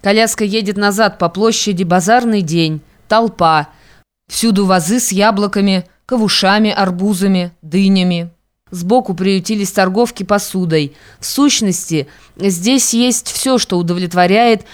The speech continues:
несложным потребностям сельчан. Совсем нет ярких цветов, национальных костюмов. Все женщины в черном. "Да, Николенька, в старину было лучше", вздыхает Анна Львовна.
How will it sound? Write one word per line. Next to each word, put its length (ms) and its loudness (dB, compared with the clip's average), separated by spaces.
несложным 540 0
потребностям 640 0
сельчан. 640 -2
Совсем 460 0
нет 180 0
ярких 400 0
цветов, 640 -2
национальных 800 0
костюмов. 720 0
Все 240 0
женщины 480 0
в 100 -8
черном. 640 0
"Да, 260 2
Николенька, 760 0
в 40 -14
старину 440 0
было 220 2
лучше", 440 0
вздыхает 540 -2
Анна 180 0
Львовна. 640 0